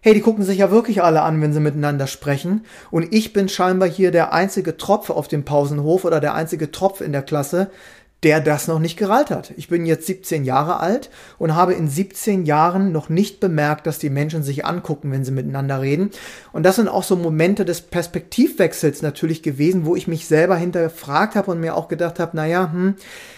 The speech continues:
vielleicht so klug, wie du dich manchmal fühlst mit deinen philosophischen Büchern, die du liest.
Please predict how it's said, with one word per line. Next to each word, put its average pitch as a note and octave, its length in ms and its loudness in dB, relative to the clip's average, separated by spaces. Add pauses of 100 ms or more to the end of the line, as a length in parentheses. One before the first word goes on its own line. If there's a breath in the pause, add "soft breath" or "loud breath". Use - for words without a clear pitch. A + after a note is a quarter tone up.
(160 loud breath)
vielleicht G3+ 960 2
so E3 280 -4
klug, G3+ 360 -4
wie G3+ 80 0
du F3+ 100 2
dich F3+ 140 -2
manchmal E3+ 340 -4
fühlst G#3+ 600 2
mit F3 160 -2
deinen E3 240 0
philosophischen D#3+ 640 -2
Büchern, G3+ 320 -2
die F#3 100 -2
du F3+ 100 -2
liest. F3+ 600 -6